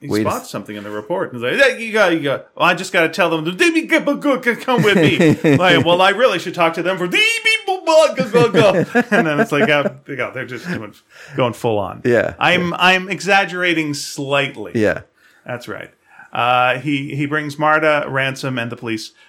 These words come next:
Speaker 1: to a room to reveal
Speaker 2: Yes.
Speaker 1: his deductions.
Speaker 2: He reveals
Speaker 1: As you do in this type of movie.
Speaker 2: Yeah, that's what you need. You need the scene where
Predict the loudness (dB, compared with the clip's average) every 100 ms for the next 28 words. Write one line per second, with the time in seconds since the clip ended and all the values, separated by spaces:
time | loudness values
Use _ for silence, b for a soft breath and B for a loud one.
0 | _ -6 -4 0 0 0 -4 -6 0 2
1 | 4 4 4 4 2 -2 -6 -14 _ _
2 | _ 0 0 0 -10 -14 -8 -2 -2 -2
3 | -10 -12 -16 -18 -4 0 2 2 2 0
4 | -2 -8 -16 _ _ _ _ -4 -2 -2
5 | -2 -2 -2 -2 -6 -6 -8 -6 0 4
6 | 4 2 0 0 2 2 2 2 2 2
7 | -2 -6 -2 0 4 4 4 0